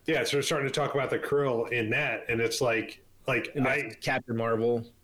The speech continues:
Speaker 1: Right. I wouldn't have picked up on any of that, but they're starting to talk about it. And it's like, you know, it's
Speaker 2: <laughs>
Speaker 1: gonna, it's gonna influence how I think about Captain Marvel,
Speaker 2: Right.
Speaker 1: like, as time goes on. So
Speaker 2: Yep.
Speaker 1: great point.
Speaker 2: All right. Uh, let's, let's get to, uh, Thor: The Dark World.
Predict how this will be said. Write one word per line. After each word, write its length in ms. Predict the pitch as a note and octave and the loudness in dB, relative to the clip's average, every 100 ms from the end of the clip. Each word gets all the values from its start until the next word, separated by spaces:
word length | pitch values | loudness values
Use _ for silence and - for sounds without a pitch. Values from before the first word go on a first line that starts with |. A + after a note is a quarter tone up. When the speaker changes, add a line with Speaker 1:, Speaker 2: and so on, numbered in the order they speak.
| _ _ _ | _ _ _
Speaker 1:
Right. 220 | D#3+ F3 A2+ | -2 0 2
I 80 | |
wouldn't 220 | C#3+ D#3 D3 | 2 2 0
have 80 | D3 | -2
picked 200 | C#3+ E3 | -2 -2
up 160 | E3+ | 0
on 120 | D#3+ A#2+ | 0 0
any 200 | A#2+ A2+ | 0 2
of 80 | |
that, 340 | A2 A2 A#2 - | 2 2 -2 -2
but 160 | B2+ | -2
they're 140 | B2+ A#2+ | 2 0
starting 340 | - C3 B2+ | 2 0 0
to 80 | B2 | 0
talk 300 | B2+ C#3 D3+ | 0 0 0
about 240 | A#2 A2 A2+ | 0 0 0
it. 0 | |
And 80 | |
it's 100 | G#2+ | 0
like, 200 | G#3 F#3 | 0 0
you 80 | E3 | 0
know, 160 | C3 A#2 | 0 0
it's 100 | - | 0
Speaker 2:
<laughs> 0 | |
Speaker 1:
gonna, 200 | D#3+ D3 | 0 0
it's 180 | C3+ D#3 | -2 0
gonna 180 | D#3+ | 0
influence 640 | C#3 D3 E3+ D#3 C3+ B2 - | 0 0 0 2 2 0 0
how 180 | B2+ | 0
I 60 | A#2+ | 2
think 180 | A#2+ B2 | 0 -2
about 260 | A#2+ A2+ | 0 0
Captain 320 | A2+ A#2 A#2 A2+ | 0 -2 0 0
Marvel, 600 | A#2+ D3 A2+ G2+ G2 - _ _ | 2 2 2 0 0 -4 _ _
Speaker 2:
Right. 320 | C3 C3+ A#2+ | 0 2 2
Speaker 1:
like, 40 | A2+ | 0
as 100 | A#2 - | -2 0
time 220 | B2+ A#2 | 0 2
goes 200 | A2 G#2 | 2 2
on. 280 | A#2+ G2+ - | 2 0 0
So 320 | A2+ F#2+ F#2 - | -2 0 -2 -2
Speaker 2:
Yep. 260 | A#2+ A#2 - - | -2 -2 -4 -4
Speaker 1:
great 240 | C3+ A#2 | 0 0
point. 260 | A#2 A2 F#2 - - _ - - - | 0 -2 -4 -16 -20 _ -20 -20 -2
Speaker 2:
All 140 | C#3 | 2
right. 300 | A2+ A#2 A2+ - _ - | 2 2 -2 -8 _ -2
Uh, 220 | C3+ C3 | 0 2
let's, 280 | D3 F3+ - | 2 0 -2
let's 280 | D3+ D#3+ - | 0 0 0
get 280 | D#3+ G3 - | 0 -2 0
to, 320 | D#3+ C3+ B2 | 2 4 4
uh, 400 | A#2+ A#2 A2 - | 4 2 0 -2
Thor: 440 | - D3 D#3 E3 A2 | -2 2 4 2 0
The 140 | G#2 G2+ | -4 -4
Dark 460 | E2+ A#2+ B2 A#2+ | 0 2 2 0
World. 380 | G#2+ G#2 F#2+ F2+ | 0 2 2 -2